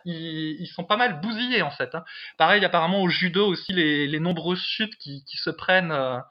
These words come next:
quand ils ont la vingtaine, ça se paye à la quarantaine. Enfin, bon, il y a plein de choses comme ça. Donc, dès lors qu'on n'est pas professionnel du sport, il y a aucune raison de,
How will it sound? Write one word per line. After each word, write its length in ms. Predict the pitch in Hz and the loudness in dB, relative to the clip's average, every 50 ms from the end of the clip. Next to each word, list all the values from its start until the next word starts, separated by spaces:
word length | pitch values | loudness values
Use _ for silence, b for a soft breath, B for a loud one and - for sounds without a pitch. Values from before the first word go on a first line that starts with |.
| b b b _ | b b b _
quand 200 | - 165 165 - | 0 0 0 0
ils 100 | 170 156 | -4 -2
ont 80 | 170 165 | 2 6
la 120 | 156 143 | 6 6
vingtaine, 460 | - 160 165 - 233 254 277 262 214 156 | 6 4 2 4 4 6 6 4 2 -2
ça 80 | - 139 | -4 -4
se 140 | - - | -4 -6
paye 300 | 151 151 - 208 226 202 | -6 0 2 2 4 4
à 60 | 170 139 | 4 4
la 100 | 131 127 | 4 4
quarantaine. 540 | - 170 165 170 185 208 202 - 208 185 | 2 0 0 2 2 0 2 0 0 0
Enfin, 200 | 143 117 - 131 - | -2 -6 -10 -12 -12
bon, 80 | 123 B B B B B - | -12 B B B B B -4
il 40 | |
y 20 | 135 | -4
a 40 | 131 | -2
plein 140 | - 202 | -2 -2
de 80 | 208 196 | -2 -2
choses 220 | - - 208 202 | -2 -4 -4 -4
comme 180 | - - 220 214 | -4 -4 -4 -4
ça. 220 | - - 214 - B B B B B _ | 0 -2 -2 -2 B B B B B _
Donc, 220 | 151 156 156 156 | -10 -10 -10 -4
dès 100 | 151 180 | -2 0
lors 220 | 202 202 196 190 - | 2 2 0 -2 -2
qu'on 220 | - 175 170 165 | -4 -2 -2 0
n'est 100 | 156 147 | -2 0
pas 140 | 147 185 180 | 2 2 2
professionnel 580 | - - 208 202 196 196 185 - 185 185 175 160 | 2 0 -2 0 0 -2 -2 0 -2 -2 -2 -2
du 120 | 160 175 | -4 -8
sport, 340 | 175 - _ 262 269 240 190 | -10 -4 _ 0 0 2 2
il 20 | |
y 60 | 147 | 2
a 100 | 131 139 - | 0 0 0
aucune 280 | 226 233 226 - 254 233 | -4 -6 -6 -4 -6 -2
raison 400 | 185 185 185 180 170 208 240 240 | 0 0 0 0 -2 -6 -8 -6
de, 540 | 185 165 160 151 147 151 147 143 139 139 | -2 0 0 2 2 2 0 0 0 0